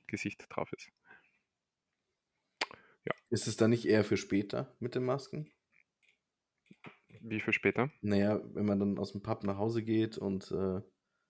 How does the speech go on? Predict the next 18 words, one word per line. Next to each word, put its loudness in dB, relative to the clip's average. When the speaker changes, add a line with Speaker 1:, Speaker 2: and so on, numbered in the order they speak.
Speaker 1:
Na, 12
die, 12
äh, 12
die 8
so, 8
äh, 12
junge, 10
junge 8
Männer, 10
ähm, 8
versuchen 2
so, 8
äh, 12
noch 6
jemanden 8
mit 4
heimzunehmen, 6
weil 6